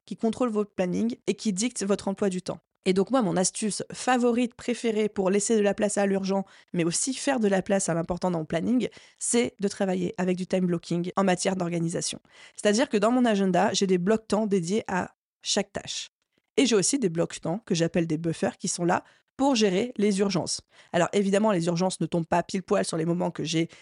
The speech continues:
dédiés pour gérer les urgences. Le but de ces blocs temps-là, que j'appelle des buffers, c'est que quand j'ai une urgence qui tombe,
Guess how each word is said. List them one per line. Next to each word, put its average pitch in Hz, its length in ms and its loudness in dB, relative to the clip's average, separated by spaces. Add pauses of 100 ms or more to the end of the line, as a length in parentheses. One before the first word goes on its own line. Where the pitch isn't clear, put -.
(200)
dédiés 190 360 2
pour 156 220 -4
gérer 160 240 0
les 165 180 0
urgences. 214 440 2 (400)
Le 180 160 2
but 196 260 -2
de 180 100 0
ces 180 180 -2
blocs 160 260 -4
temps-là, 202 360 0
que 185 120 -2
j'appelle 170 320 2
des 165 100 2
buffers, 160 380 0
c'est - 100 -10
que 175 60 2
quand 302 200 0
j'ai 254 120 4
une 220 80 4
urgence 202 320 0
qui 190 120 -4
tombe, 185 300 -2